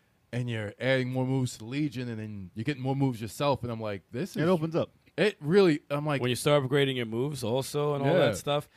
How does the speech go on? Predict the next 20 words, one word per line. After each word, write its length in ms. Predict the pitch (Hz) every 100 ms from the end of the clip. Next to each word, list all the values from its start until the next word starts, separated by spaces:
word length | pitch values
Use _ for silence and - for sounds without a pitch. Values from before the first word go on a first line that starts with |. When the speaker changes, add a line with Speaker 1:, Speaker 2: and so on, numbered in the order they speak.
| -
Speaker 2:
Mm. 160 | 107 98
Speaker 3:
I'm 80 | 135
telling 260 | 190 190
you, 80 | 139
towards, 480 | 107 143 160 185 -
like, 160 | 139 127
the 100 | 117
last 640 | 117 147 160 - - - _ _ _ _ _ _
few 300 | - 123 151
hours 360 | 151 156 151 135
of 60 |
the 80 | 123
game, 520 | 117 127 120 107 98 95 _ _ _ -
I 120 | 120
think 240 | - 127 117
for 180 | -
me, 260 | 113 120 117
even 240 | 113 185 220
though 80 |
I, 100 | 180